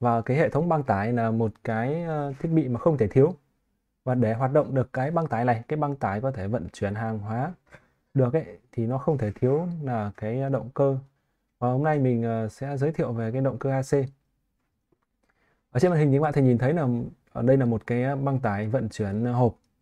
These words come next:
Ở đây thì, ờ, để vận chuyển được đấy, thì cái băng tải này nó sẽ cần có là cái động cơ A C. Ở đây mình dùng động cơ A C nhé. Cái động cơ A C này,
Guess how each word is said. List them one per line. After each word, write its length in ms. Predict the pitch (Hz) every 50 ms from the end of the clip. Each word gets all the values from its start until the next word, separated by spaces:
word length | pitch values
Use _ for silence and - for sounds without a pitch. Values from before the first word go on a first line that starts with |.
| _ _ _ _ _ _ _ _ _ _ _ _ _ _ _ _ _ _ _ _ _ _ _ _ _ _ _ _ _ _ _ _ _ _ _ _ _ _ _ _ _ _ -
Ở 80 | 120
đây 200 | 135 147 151 156 147
thì, 180 | 139 131 127
ờ, 340 | 123 120 117 117 113 110 107 107 _ _ _ _ _ _ -
để 120 | - 110
vận 160 | 107 139 135 131
chuyển 220 | - 120 117 127
được 180 | 131 120 - -
đấy, 180 | 139 147 - -
thì 120 | - 120
cái 120 | 110 139 143
băng 120 | 143 139
tải 240 | 135 - 101 101 113
này 100 | 123 120
nó 120 | 113 123
sẽ 140 | 127 - 156
cần 320 | 143 - 120 117 117 113 110
có 280 | - 117 113 120 139
là 280 | 151 143 123 113 110 104
cái 100 | 110 127
động 160 | 139 127 127
cơ 260 | 120 139 139 135 127 117 _ _ _ _
A 160 | - 135 131
C. 120 | 123 - 151 147 120 113 - _ _ -
Ở 80 | - 117
đây 100 | 123 127
mình 160 | 123 117 110
dùng 180 | 107 113 110 110
động 80 | 107
cơ 120 | 107 123 123
A 100 | 123 123
C 80 | -
nhé. 240 | 135 127 123 131 139 135 135 _ _ _ _ _ _ _ _ _ -
Cái 60 | - 147
động 120 | 156 147
cơ 100 | 147 170
A 120 | 170 160 156
C 80 | - 170 160
này, 160 | 151 135 123